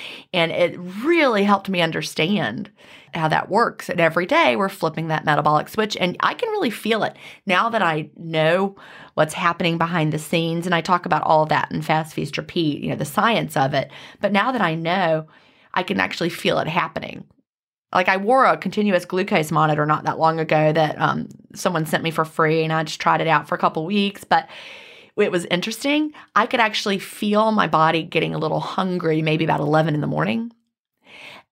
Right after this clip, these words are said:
And I was like, "Okay, I'm feeling a little hungry." And then I would look on the continuous blood glucose monitor, and that was the exact moment my blood sugar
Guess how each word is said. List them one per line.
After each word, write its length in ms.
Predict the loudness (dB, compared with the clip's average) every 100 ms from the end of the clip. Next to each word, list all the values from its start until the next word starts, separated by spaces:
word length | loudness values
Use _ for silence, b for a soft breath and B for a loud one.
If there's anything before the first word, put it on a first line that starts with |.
| 0
And 140 | 2
I 60 | 4
was 80 | 2
like, 160 | 2
"Okay, 160 | 2 2
I'm 140 | 2
feeling 260 | 2 0 2
a 100 | 4
little 220 | 4 2
hungry." 640 | 0 -2 -2 -2 -6 -6 B B
And 80 | 2
then 80 | 4
I 80 |
would 80 | 4
look 260 | 2 0 0
on 80 | -2
the 80 |
continuous 480 | -2 -4 -2 0 -2
blood 240 | -2 -2 -2
glucose 380 | -4 -4 -2
monitor, 500 | -2 0 -2 -4 -6 -12 b b -4
and 120 | 2
that 140 | 2
was 120 | 0
the 80 | -2
exact 380 | -2 2 2 2
moment 280 | 0 0 0
my 120 | 0
blood 260 | 2 0 0
sugar 640 | -4 -2 -2 -2 -2